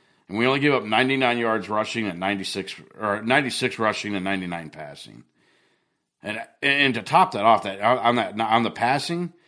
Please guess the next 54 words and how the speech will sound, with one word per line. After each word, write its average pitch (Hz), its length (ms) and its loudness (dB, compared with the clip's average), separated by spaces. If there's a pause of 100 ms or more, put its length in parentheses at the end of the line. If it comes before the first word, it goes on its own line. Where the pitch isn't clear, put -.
(260)
we 123 120 0
only 160 140 0
gave 135 180 4
up 110 160 0
three 135 340 -2
yards 101 380 0
per 95 200 -4
attempt 101 480 -4
and 87 160 -16
five 107 400 -2
point 107 280 -2
eight 98 180 0
yards 90 320 -8
per - 220 -18
catch. - 500 -18 (880)
That's 135 240 -6
<laughs> - 40 -20
per-, - 540 -8
that's 135 140 -8
pretty 123 300 0
good. 98 320 -6 (220)
So, 139 100 0
I 123 60 4
mean, 131 60 4
they 170 100 6
didn't 135 160 -2
have 110 260 -6
anything 127 440 2
that 95 100 -8
was 85 120 -14
going 92 300 -6
downfield. 69 540 -12 (380)
Now, 160 420 6 (560)
I - 60 4
will 170 80 4
also 143 420 4
say 98 260 -2
this. 87 220 -10
Purdue's 123 440 0
receivers 90 480 -6
helped 95 240 -6
us - 120 -10
out 80 180 -6
a 78 40 -12
little 80 160 -14
bit 78 200 -18
there. 82 260 -12
They 120 120 2
had 104 160 4
a 82 40 -8
lot 82 220 -4
of 73 80 -12
drop 78 260 -12
balls. 65 460 -14